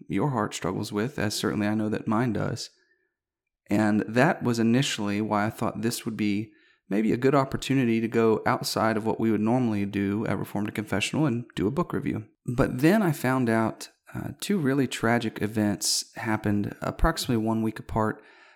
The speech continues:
A couple weeks ago, we were in Lord's Day worship, and someone in the church requested prayer for a family who had just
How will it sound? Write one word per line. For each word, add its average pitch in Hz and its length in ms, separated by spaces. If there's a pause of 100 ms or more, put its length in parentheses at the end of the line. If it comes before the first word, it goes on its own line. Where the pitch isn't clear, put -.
A - 60
couple 160 200
weeks 151 260
ago, 135 520 (140)
we 113 100
were 110 100
in 107 140
Lord's 117 280
Day 107 100
worship, 110 580 (260)
and 110 240
someone - 280
in 156 80
the 143 40
church 127 360
requested 120 420
prayer 117 220
for - 160
a 123 40
family 101 540 (520)
who 117 100
had 117 160
just 120 340